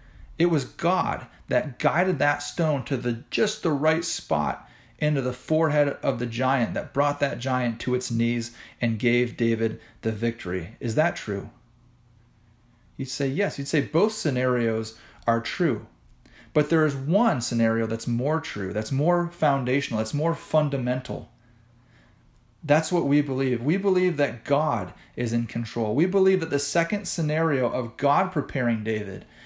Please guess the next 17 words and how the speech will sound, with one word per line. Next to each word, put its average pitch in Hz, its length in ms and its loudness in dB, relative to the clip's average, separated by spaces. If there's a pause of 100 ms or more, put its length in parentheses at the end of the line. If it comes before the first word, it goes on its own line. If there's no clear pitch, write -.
(140)
and 127 240 -2
God 147 300 2
guiding 117 360 0
that 113 200 -2
stone 110 420 -2 (220)
is 123 180 0
more 143 380 2
foundational, 127 800 0
is 113 140 -4
more 147 300 0
fundamental, 131 880 -2 (260)
because 117 280 -2
God 131 400 -2
is 110 80 -2
sovereign. 110 560 -4
God 131 240 0
is 117 140 -6